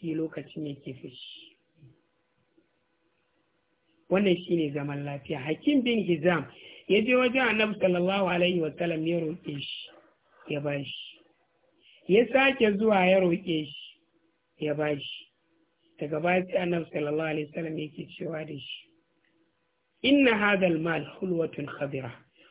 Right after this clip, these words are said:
Wannan dukiyar da kake gani tana da daɗi. Saboda haka duk mutumin da ya anshe ta saboda bukata, Allah zai sa masa albarka. Amma wanda ya neme ta ba tare da bukata ba, Allah zai kwashe masa albarkarta.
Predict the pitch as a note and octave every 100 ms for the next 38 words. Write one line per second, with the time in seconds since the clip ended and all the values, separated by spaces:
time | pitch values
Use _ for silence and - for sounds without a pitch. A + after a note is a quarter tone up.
0 | _ G3 C4 A#3 G#3 A3+ A3 G#3 F#3 F3
1 | - F#3 F#3 D#3+ E3 E3 D#3+ F#3+ F#3+ E3
2 | C#3+ C#3 D#3+ G3 G3 D3+ - _ _ _
3 | _ _ _ _ _ _ _ _ _ _
4 | A3+ G#3+ G3 G3+ G3 E3+ C4+ D#4 C#4 A3+
5 | B3 A3+ G3 F3 - F#3 E3 - - F3
6 | F3 D3 C#3 - _ _ _ _ - F#3
7 | E3+ D#3 D3 D#3 - F3 E3+ F3+ F#3 F3
8 | D#3 D#3+ D#3+ D#3 D3+ C#3 F3 D3 C#3 C#3+
9 | - - - - - - E3+ F3+ F#3 F#3+
10 | B3 C4 G3+ G3+ G3+ G3+ F#3 F3 F3+ F#3
11 | F3+ D#3+ D#3 D3+ D3+ F3+ F#3 E3+ - F3
12 | E3+ E3 D3+ F#3 E3+ E3 E3+ - E3 D#3
13 | E3 E3 - C#3+ D3 C#3+ D3 - B2 -